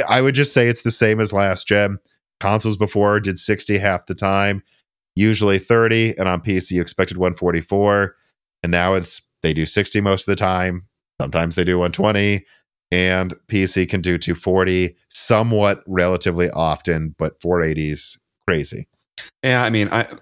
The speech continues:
Speaker 2: I, I think a l-, lot of people are just going to stop caring after one hundred twenty hertz, but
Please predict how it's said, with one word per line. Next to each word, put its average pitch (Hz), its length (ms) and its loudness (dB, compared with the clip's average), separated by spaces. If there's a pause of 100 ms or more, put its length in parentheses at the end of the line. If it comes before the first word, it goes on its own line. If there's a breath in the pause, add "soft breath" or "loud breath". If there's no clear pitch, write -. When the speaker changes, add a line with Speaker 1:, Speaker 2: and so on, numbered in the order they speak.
(280)
Speaker 2:
I, 110 180 2
I 117 140 2
think 113 320 -2 (240)
a 110 60 6
l-, 101 460 -2
lot 104 320 4
of 92 120 -2
people 95 340 2
are 92 80 4
just 87 240 0
going 90 240 2
to 87 160 0 (480)
stop 87 320 0
caring 90 380 2
after 90 240 -2
one 92 120 2
hundred 90 300 -2
twenty 87 220 -2
hertz, 95 280 -2
but 90 280 -2